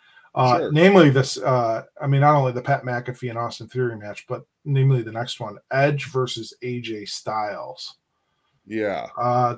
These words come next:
Speaker 1: this could stand to be a really good match and, uh,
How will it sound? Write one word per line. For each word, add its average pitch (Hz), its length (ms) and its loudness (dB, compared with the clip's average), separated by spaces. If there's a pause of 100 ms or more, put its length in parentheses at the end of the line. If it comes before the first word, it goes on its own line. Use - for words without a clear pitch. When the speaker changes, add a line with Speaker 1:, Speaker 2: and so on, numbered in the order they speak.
Speaker 1:
this 175 220 4
could 165 240 4
stand 143 340 0
to 127 60 0
be 123 220 -4
a 113 80 -4
really 123 760 2
good 117 300 -2
match 110 640 -12 (100)
and, 107 640 -14 (100)
uh, 107 380 -6